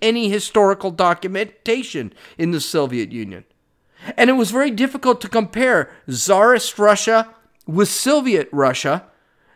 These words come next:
because they destroyed all the history of the Tsar.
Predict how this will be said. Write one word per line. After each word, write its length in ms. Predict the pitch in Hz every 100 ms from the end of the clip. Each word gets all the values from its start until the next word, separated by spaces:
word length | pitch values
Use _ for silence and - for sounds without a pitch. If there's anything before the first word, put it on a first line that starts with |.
| _
because 360 | 233 240 254 214
they 120 | 254
destroyed 540 | 233 220 277 262 240 -
all 220 | 226 262
the 120 | 269
history 760 | 226 277 285 - 247 226 208 - _
of 200 | 214 190
the 120 | 233
Tsar. 440 | 202 285 285 120